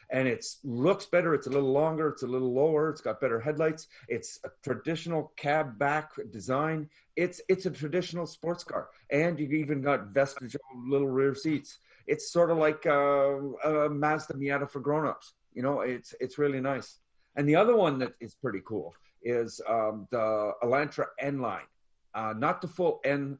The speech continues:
Sport. There'll be one of those coming with two hundred seventy-five horsepower. This is, uh, their budget version. Goes for about twenty-seven thousand, twenty-eight thousand, and it's got two hundred and five horsepower, I think, hundred ninety-five, um,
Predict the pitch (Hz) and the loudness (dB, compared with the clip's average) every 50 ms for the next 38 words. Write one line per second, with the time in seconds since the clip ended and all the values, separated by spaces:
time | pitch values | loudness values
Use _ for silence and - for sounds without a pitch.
0 | _ _ _ - - - 143 117 110 113 - - 104 113 127 117 95 123 127 131 | _ _ _ -20 -8 -4 -2 0 0 0 -2 -2 -2 -2 -2 -2 -2 -2 0 0
1 | 127 120 117 117 131 131 131 127 110 127 123 117 117 - - 123 117 117 117 113 | 0 0 -2 -2 -4 -2 -2 -2 0 -2 -2 -2 -4 -6 -4 -4 -4 -4 -4 -4
2 | 113 107 101 - - - 135 131 123 120 - - - 127 117 117 120 113 - 120 | -4 -4 -6 -6 -6 -6 -4 -4 -4 -4 -6 -6 -6 -6 -6 -6 -6 -8 -4 -2
3 | 117 107 95 107 113 117 113 - - 92 90 - - _ - - _ _ 135 160 | -2 -2 -2 -2 -4 -4 -4 -4 -6 -6 -6 -6 -8 _ -20 -20 _ _ -4 -4
4 | 165 165 185 175 165 147 - - 160 127 127 127 127 - - - _ 143 135 131 | -2 -2 -2 -2 -2 -4 -6 -4 -2 0 2 0 0 -2 -6 -4 _ 2 2 2
5 | - - 151 147 143 143 143 135 - 113 98 92 - 90 92 90 127 127 127 123 | 2 2 2 2 2 2 -2 -2 -2 -2 -2 -4 -6 -10 -6 -2 0 0 0 0
6 | - - 113 117 120 117 - - - 135 131 131 123 123 - 127 117 120 120 113 | -4 -8 -6 -4 -4 -4 -4 -8 -8 -6 -4 -4 -4 -4 -4 -4 -4 -4 -6 -10
7 | 113 107 _ _ - 131 117 117 127 127 110 - 123 120 113 98 - - 135 127 | -12 -14 _ _ -2 0 0 0 0 -2 -2 -6 -10 -12 -12 -14 -8 -6 -4 -4
8 | 120 123 120 117 - - 117 110 110 107 104 127 123 - _ _ _ _ _ - | -4 -4 -6 -6 -6 -2 0 0 0 -2 -4 -8 -12 -14 _ _ _ _ _ -6
9 | 131 131 135 131 - - 143 131 131 - - _ _ _ _ - - 175 165 143 | -4 -4 -4 -4 -2 0 2 2 2 0 -4 _ _ _ _ -8 -4 -4 -2 -2
10 | 147 156 156 151 151 156 147 135 131 127 127 120 120 123 131 127 127 123 120 123 | -2 -2 -2 0 0 -2 0 0 -2 -2 -2 -2 -4 -6 -6 -6 -6 -6 -8 -8
11 | 123 127 120 117 113 - - 143 139 139 147 139 143 151 151 151 - 151 147 156 | -8 -8 -8 -10 -12 -6 0 2 2 2 2 2 0 0 -2 -2 -2 -2 0 0
12 | 156 151 143 143 - 156 160 156 - - _ _ _ _ - 147 147 143 143 147 | 0 0 0 -2 -4 -6 -6 -8 -10 -18 _ _ _ _ -6 -4 -2 -2 -2 -2
13 | 147 143 143 139 - 143 139 139 139 123 - - 117 127 127 127 123 120 117 117 | -2 -2 -2 -2 -2 -2 0 0 -2 -4 -4 -2 0 0 2 0 0 -2 -4 -8
14 | 107 | -10